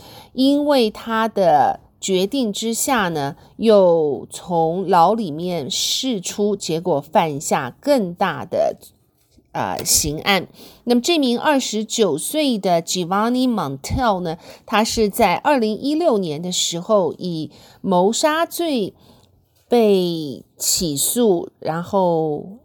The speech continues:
判刑。当时，呃，他只不过坐了三年的牢。在二零一九年的时候，他向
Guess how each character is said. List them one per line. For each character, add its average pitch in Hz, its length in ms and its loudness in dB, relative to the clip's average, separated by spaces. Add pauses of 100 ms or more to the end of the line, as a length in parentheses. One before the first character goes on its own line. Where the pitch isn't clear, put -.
(120)
判 220 280 -2
刑。 160 520 -2 (420)
当 330 180 2
时， 196 540 2 (460)
呃， 185 260 6
他 247 240 -2
只 185 200 -4
不 190 160 -10
过 269 240 4
坐 277 320 4
了 185 160 2
三 370 520 -2
年 180 240 -2
的 190 140 0
牢。 147 380 0 (240)
在 277 160 6
二 320 200 4
零 233 220 -2
一 294 160 -4
九 202 240 -2
年 165 240 -8
的 185 80 -4
时 - 220 -8
候， 180 340 2
他 196 300 -6
向 175 560 -2